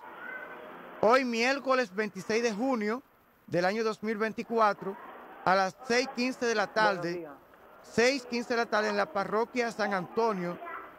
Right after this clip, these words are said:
Speaker 1: del sector de Buenavista en La Romana. Bueno, en la, en la parroquia, entonces en el día de hoy, ahí en, ahí en la iglesia, se llevará a cabo una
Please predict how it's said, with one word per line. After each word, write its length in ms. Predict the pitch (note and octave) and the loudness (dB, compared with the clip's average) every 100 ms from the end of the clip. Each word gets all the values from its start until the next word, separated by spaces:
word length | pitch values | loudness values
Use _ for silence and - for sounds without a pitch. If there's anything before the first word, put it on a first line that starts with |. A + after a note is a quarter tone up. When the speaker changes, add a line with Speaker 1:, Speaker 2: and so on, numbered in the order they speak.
| - - - | -18 -16 -12
Speaker 1:
del 280 | - G3+ G#3+ | -2 0 2
sector 340 | F#3 G3 - A3+ | 0 -4 -2 0
de 80 | A#3 | 2
Buenavista 640 | A3+ G#3+ F#3 A3+ - G#3 | 2 2 0 -2 -4 -2
en 80 | G3 | 0
La 100 | F#3+ | -2
Romana. 720 | D#3+ D3+ A#2+ G2 F2+ - - _ - - - - - - - - - - - | -2 -4 -4 -6 -8 -12 -14 _ -16 -16 -16 -20 -18 -18 -16 -18 -20 -18 -4
Bueno, 260 | A#2+ C#3 C#3+ | -2 0 0
en 60 | |
la, 200 | D3 B2+ | -2 -4
en 80 | C#3+ | -4
la 100 | D3 | -6
parroquia, 720 | - D3+ F#3 B3 G3+ G3+ G#3+ - | -6 -4 0 0 0 -4 -6 -8
entonces 540 | - D#3+ D#3 F3+ D#3 | -8 -6 -4 -6 -6
en 120 | D#3+ | -4
el 100 | D3+ | -2
día 160 | E3 F3 | -2 0
de 120 | G#3+ | 0
hoy, 280 | G#3 F#3+ A3+ _ _ _ - | 0 0 -4 _ _ _ -6
ahí 180 | C#3 | -2
en, 180 | D#3+ F#3 - | -2 -2 -4
ahí 180 | D3+ | -4
en 80 | E3 | -2
la 60 | G3 | -2
iglesia, 560 | G#3 A3 G3 F3 G3+ A#3 _ _ - - | -2 -2 -2 -4 -8 -10 _ _ -20 -8
se 60 | C#3+ | -2
llevará 300 | D#3+ D#3+ F3+ | 0 2 0
a 40 | |
cabo 300 | - F#3 F3+ | 0 -2 -2
una 260 | F#3 F#3+ | -2 -2